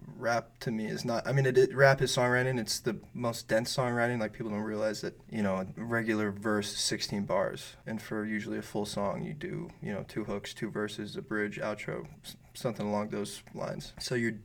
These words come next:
writing compared to a regular pop ballad or, like, a Radiohead song. There's some, Alt J, there's some songs that just have four recurring bars the entire time.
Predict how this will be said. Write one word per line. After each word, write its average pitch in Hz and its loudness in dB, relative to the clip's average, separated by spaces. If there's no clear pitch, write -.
writing 113 2
compared 110 0
to 104 -2
a - 0
regular 101 0
pop 110 -2
ballad 98 -2
or, 92 -4
like, 113 -6
a 107 -2
Radiohead 104 0
song. 98 0
There's 104 -6
some, 104 -6
Alt 117 0
J, 107 0
there's 101 -2
some 107 -2
songs 104 0
that - -6
just 101 -6
have 101 -4
four 101 -2
recurring 104 -4
bars - -4
the - -8
entire 107 -6
time. - -8